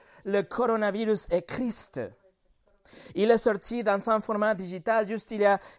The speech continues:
quelques semaines en, en raison de son message assez pertinent. Écoutez ce qu'il écrit. « Je ne pense pas vivre suffisamment longtemps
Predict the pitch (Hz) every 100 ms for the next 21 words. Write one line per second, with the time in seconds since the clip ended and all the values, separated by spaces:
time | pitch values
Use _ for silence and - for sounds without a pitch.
0 | - 220 - 226 - 190 185 214 208 180
1 | 175 165 - 170 190 202 196 233 233 202
2 | - 185 190 185 220 226 208 196 185 214
3 | 208 185 - - 220 202 214 196 185 160
4 | 117 - _ _ _ _ _ _ _ _
5 | - 202 196 214 247 254 233 220 196 180
6 | - 175 151 131 _ _ _ _ _ _
7 | _ _ _ _ _ _ _ _ _ -
8 | - - 147 226 226 214 233 233 - 214
9 | 226 226 226 _ _ _ 147 196 285 214
10 | 165 123 139 _ _ _ - - - 294
11 | 269 277 233 262 233 214 214 214 196 214
12 | 190 180